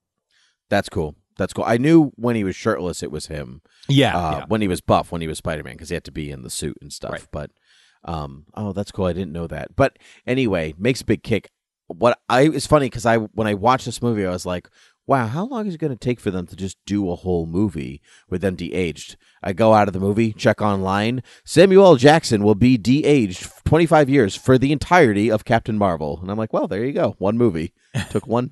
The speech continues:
Speaker 1: one movie. Took the, the time that I thought that to the time for me checking online, a two-hour movie, which is
Speaker 2: Um,
Speaker 1: pretty cool. But Sam Jackson has barely aged, so.
Speaker 2: Well, yeah.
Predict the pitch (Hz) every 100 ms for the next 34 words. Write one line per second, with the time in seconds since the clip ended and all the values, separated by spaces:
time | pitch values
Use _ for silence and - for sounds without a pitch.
0 | - 113 120 127 117 87 82 - _ _
1 | _ - 127 - 120 101 98 - 139 147
2 | 147 123 101 - 123 123 131 127 - _
3 | - 87 - 107 107 98 95 90 - 104
4 | 110 98 92 82 80 73 82 - 95 87
5 | 82 78 73 62 71 - _ _ _ _
6 | _ _ _ _ _ _ 117 135 131 90
7 | - 76 92 - - - 135 120 104 98
8 | 95 78 80 - 90 82 78 55 73 57
9 | - 73 69 131 113 95 80 76